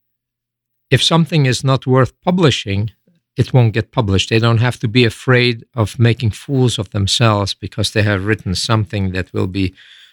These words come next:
rejected and they'll be laughed at. No, I think, um, anything that works, pe-, if people find something that really worked for them, usually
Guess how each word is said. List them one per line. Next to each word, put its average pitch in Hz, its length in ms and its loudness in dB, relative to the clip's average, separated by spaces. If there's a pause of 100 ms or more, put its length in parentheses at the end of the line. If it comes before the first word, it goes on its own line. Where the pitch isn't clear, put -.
(100)
rejected 104 560 -2
and 101 100 0
they'll 98 160 2
be 98 160 -2
laughed 98 400 -2
at. 87 160 -8
No, 110 360 0 (340)
I 131 140 2
think, 147 260 -2 (720)
um, 117 520 0 (600)
anything 156 440 2
that 117 200 -4
works, - 640 -2 (400)
pe-, - 180 0 (100)
if - 180 -2
people 165 260 0
find 151 280 2
something 143 440 0
that 117 200 -6
really 143 300 4
worked 127 320 -2
for 110 160 -2
them, 98 460 0 (580)
usually 151 720 2